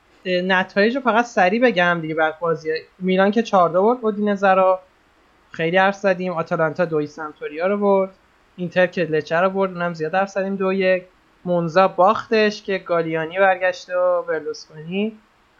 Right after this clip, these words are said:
یه سری حالا دیگه خیلی طولانی شدش. حالا بعداً راجع به این دو نفر حرف می‌زنیم. تور-، باختش از تورینو دو یک. بعد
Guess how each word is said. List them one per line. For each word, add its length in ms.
یه 120
سری 160
حالا 140
دیگه 420
خیلی 400
طولانی 380
شدش. 340
حالا 120
بعداً 300
راجع 200
به 60
این 100
دو 100
نفر 320
حرف 380
می‌زنیم. 280
تور-، 340
باختش 440
از 140
تورینو 400
دو 200
یک. 400
بعد 640